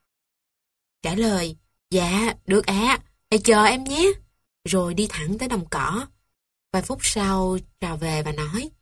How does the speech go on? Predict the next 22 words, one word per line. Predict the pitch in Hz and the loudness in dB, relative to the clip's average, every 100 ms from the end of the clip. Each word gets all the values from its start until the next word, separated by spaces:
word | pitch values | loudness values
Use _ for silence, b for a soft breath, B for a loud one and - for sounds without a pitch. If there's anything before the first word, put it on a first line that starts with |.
| _ _ _ | _ _ _
"Em | 269 | 0
về | 262 240 233 | 4 4 6
rồi | 226 | 4
nè | 226 | 4
thầy | 220 220 226 | 2 0 0
ơi." | 254 269 220 139 _ _ _ _ _ _ _ - | 2 2 0 -2 _ _ _ _ _ _ _ -4
Thầy | 190 | -2
hỏi: | 175 170 233 - _ _ | -2 -2 -4 -6 _ _
"Ủa, | - 180 285 - _ _ _ - | -4 0 0 0 _ _ _ 0
thầy | 202 202 | 2 4
đâu | 233 | 2
có | 247 311 | 0 -2
thấy | 349 | -2
em | 285 254 | -4 -2
cầm | 202 185 | 0 0
nhánh | 226 | -2
cỏ | 330 170 175 311 | -2 -2 0 0
nào | 247 | 2
đâu?" | 208 226 285 - _ _ _ _ _ _ _ _ | 0 0 0 -6 _ _ _ _ _ _ _ _
Trò | 196 196 | -2 0
trả | 170 208 | 0 0
lời: | 226 185 160 | 0 0 -2